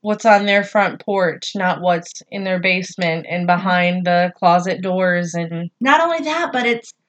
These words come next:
Speaker 2: you know, the grass is greener on the other side. The grass isn't just greener on the other side. I think people are filtering it through their Instagram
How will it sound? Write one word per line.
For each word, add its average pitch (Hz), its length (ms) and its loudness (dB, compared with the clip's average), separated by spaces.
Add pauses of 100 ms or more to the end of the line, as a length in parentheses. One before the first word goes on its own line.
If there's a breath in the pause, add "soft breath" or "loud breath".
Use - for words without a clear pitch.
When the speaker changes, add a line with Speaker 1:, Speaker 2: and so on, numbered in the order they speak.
(140)
Speaker 2:
you 247 80 -2
know, 254 200 2
the 220 120 0
grass 247 360 0
is 233 120 -8
greener 247 240 -2
on 233 100 2
the 233 80 -2
other 233 160 0
side. 233 400 0
The 220 80 -6
grass 269 360 2
isn't 247 180 -6
just 247 240 -4
greener 254 240 -6
on 220 100 -2
the 202 100 -4
other 208 160 -6
side. 208 240 -4
I 214 60 -2
think 233 220 -8
people 269 260 -2
are 202 220 0
filtering 226 480 -4
it 226 120 -8
through 247 120 -8
their 233 200 -4
Instagram 190 600 -6